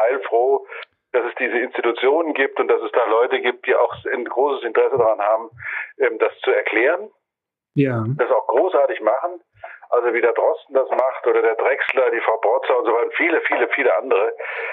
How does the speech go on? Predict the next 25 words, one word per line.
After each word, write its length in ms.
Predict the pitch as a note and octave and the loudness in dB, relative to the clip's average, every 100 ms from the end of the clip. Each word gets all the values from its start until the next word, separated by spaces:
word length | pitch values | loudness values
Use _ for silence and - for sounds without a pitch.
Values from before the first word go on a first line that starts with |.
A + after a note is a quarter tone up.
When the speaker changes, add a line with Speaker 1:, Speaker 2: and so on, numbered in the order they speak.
| - | -6
Speaker 1:
Das 140 | A2+ - | -4 -4
ist 120 | B2+ | -2
ja 120 | B2+ A2+ G#2 | 0 2 2
absolut 360 | A#2 - B2 B2 | -2 -4 -4 -2
vorbildlich 760 | - D3+ - A#2 G2+ A2 A2 - | 0 0 2 -2 -2 -2 0 0
und, 240 | A#2 G#2+ A#2 | 0 0 0
ähm, 380 | G#2 G2 F#2+ _ _ | 0 0 -8 _ _
das 180 | - - - | -2 -2 -4
ist, 220 | G#2 - | -6 -4
glaube 280 | - B2+ A#2+ | 0 0 0
ich, 80 | A#2+ | 0
schon 340 | - A#2+ A#2+ - _ _ _ _ _ | 0 0 -4 -16 _ _ _ _ _
was 160 | G#2+ - | -6 -2
ganz, 220 | G#2+ - | -2 0
ganz 200 | A2+ A2+ | -2 0
Tolles, 240 | - A2 - | 0 -2 -2
was 140 | F#2 - | -8 -8
jetzt 180 | - - | -10 -10
da 60 | |
passiert. 360 | - F2+ - - - - | -6 -6 -6 -16 -6 0
Speaker 2:
Ja. 200 | D3+ A#3+ | 0 2
Speaker 1:
Bei 80 | - A2+ - | 2 2 2
all 120 | A#2+ | 0
dem 140 | A#2+ | 0
Mist, 180 | B2+ | 0